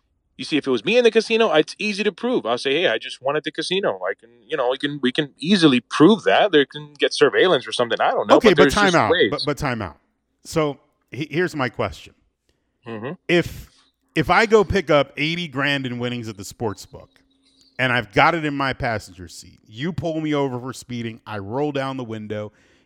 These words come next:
Speaker 2: you see
Speaker 1: Mm-hmm.
Speaker 2: the eighty grand in the passenger seat, do I
Speaker 1: Right.
Speaker 2: have to prove w-, w-, that I hit a parlay? Like, do I have to tell you,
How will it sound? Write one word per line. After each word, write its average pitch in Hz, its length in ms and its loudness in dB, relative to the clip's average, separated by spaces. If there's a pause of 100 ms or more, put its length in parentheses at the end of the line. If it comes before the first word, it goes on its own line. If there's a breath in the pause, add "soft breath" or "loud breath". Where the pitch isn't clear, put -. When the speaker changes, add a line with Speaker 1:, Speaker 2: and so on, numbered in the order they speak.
Speaker 2:
you 156 260 -2
see 104 160 -4
Speaker 1:
Mm-hmm. 131 120 -2
Speaker 2:
the 143 180 -6
eighty 135 240 -6
grand 123 320 -6
in 113 40 -10
the 107 60 -10
passenger 104 520 -10
seat, 90 340 -16 (360 soft breath)
do 151 200 0
I 254 180 8
Speaker 1:
Right. 117 160 8
Speaker 2:
have 196 220 8
to 180 120 0
prove 208 800 -2 (480)
w-, 156 220 -4
w-, 156 240 -6
that 156 160 4
I 160 120 6
hit 185 140 4
a 180 60 2
parlay? 302 560 2
Like, 139 240 2
do 165 100 0
I 160 100 4
have 175 180 2
to 151 80 -14
tell 170 220 2
you, 190 220 4